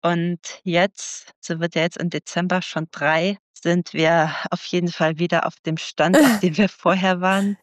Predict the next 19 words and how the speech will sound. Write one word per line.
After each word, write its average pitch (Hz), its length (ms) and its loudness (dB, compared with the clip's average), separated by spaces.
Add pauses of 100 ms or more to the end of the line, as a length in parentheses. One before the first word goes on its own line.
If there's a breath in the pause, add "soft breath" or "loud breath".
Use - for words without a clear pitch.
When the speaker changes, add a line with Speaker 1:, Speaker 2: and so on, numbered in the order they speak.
(160)
Speaker 2:
Ja. 196 260 2 (200)
Speaker 1:
Es - 140 -4
hat 202 140 2
sich - 160 -2
jetzt 180 200 0
alles 185 320 4
Speaker 2:
Mhm. - 80 -2
Speaker 1:
eingespielt. 196 1000 4 (140)
Die 180 60 2
Familie 180 480 4
funktioniert 170 800 -4
wieder 175 160 4
genauso, 165 540 2
wie 175 80 2
sie 170 120 0
vorher 160 380 -2
funktioniert 160 680 -6
Speaker 2:
Schön. 190 100 -8
Speaker 1:
hatte. 170 300 -6